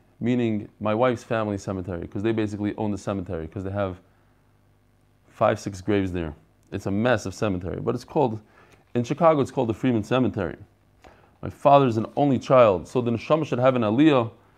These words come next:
Look at that, only child, and we have all these Kamianskis, part of the shir, Eli and Hillel and, and Avi. Today's shir is also sponsored by Shia Greenfeld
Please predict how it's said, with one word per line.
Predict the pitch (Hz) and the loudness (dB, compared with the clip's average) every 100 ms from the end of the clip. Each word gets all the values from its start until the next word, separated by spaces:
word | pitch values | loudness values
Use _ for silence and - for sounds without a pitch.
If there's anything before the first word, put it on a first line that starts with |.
| _ _ _ | _ _ _
Look | - 185 | 4 6
at | |
that, | 156 110 92 - | 8 6 4 0
only | 139 180 151 | 2 4 2
child, | - 170 185 | 4 6 6
and | 156 | 4
we | 139 | 4
have | 147 - | 2 2
all | 170 196 | 4 4
these | 180 156 | 4 0
Kamianskis, | 170 156 160 180 175 127 117 | 0 2 2 2 0 -4 -6
part | - 151 | 2 2
of | 131 | 4
the | 117 | -2
shir, | - 160 147 120 - | -4 -2 0 0 -2
Eli | 143 156 143 120 104 98 | 0 0 2 2 0 -2
and | 110 110 | -4 -2
Hillel | 175 175 131 104 98 95 | 0 2 4 4 2 -2
and, | 107 113 - | -8 -10 -12
and | - 107 | -12 -2
Avi. | 156 151 123 98 - _ _ _ _ _ _ _ _ _ _ _ _ - - - _ _ _ | 0 2 0 -4 -12 _ _ _ _ _ _ _ _ _ _ _ _ -18 -18 -18 _ _ _
Today's | 156 190 196 - | 6 6 6 4
shir | 214 202 | 4 6
is | 165 | 6
also | 190 170 | 4 -2
sponsored | - 175 190 147 143 139 123 | 2 4 4 4 4 4 6
by | 151 165 127 147 185 - _ _ | 8 8 8 6 2 -4 _ _
Shia | 131 - - 220 196 127 | -14 -10 -6 4 6 6
Greenfeld | 135 190 - 131 107 92 | 2 2 2 0 0 -6